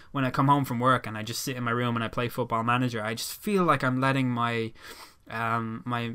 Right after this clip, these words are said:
my podcast waste away, and <laughs> I don't like it. Uh, but the next question is from Jack Moore one two four, which rhymes. He says, "Favorite T V shows you've watched recently?" And I just wanna say,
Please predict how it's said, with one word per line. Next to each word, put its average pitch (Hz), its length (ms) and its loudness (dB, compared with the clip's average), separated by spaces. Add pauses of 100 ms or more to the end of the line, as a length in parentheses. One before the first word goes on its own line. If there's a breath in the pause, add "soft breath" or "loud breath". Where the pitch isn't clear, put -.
my 120 160 -4
podcast 135 580 2
waste 123 300 -2
away, 117 360 0
and 120 120 -8
<laughs> - 0 -
I 117 60 -6 (160)
don't 135 160 2
like 131 280 0
it. 107 140 -4 (380 loud breath)
Uh, 120 240 8
but 135 100 -2
the 147 60 2
next 170 180 4
question 160 380 2
is 135 260 2
from 120 480 0
Jack 127 300 0
Moore 120 340 0
one 120 200 -2
two 117 180 -6
four, 117 580 -2 (280 soft breath)
which - 160 -14
rhymes. 113 380 0
He 135 100 2
says, 127 220 0
"Favorite 123 300 2
T 127 100 -2
V 120 160 0
shows 113 320 -4
you've 107 120 -8
watched 113 240 -4
recently?" 113 440 -6
And 110 140 -4
I 113 60 -2
just 123 220 -4
wanna 117 200 0
say, 113 420 -4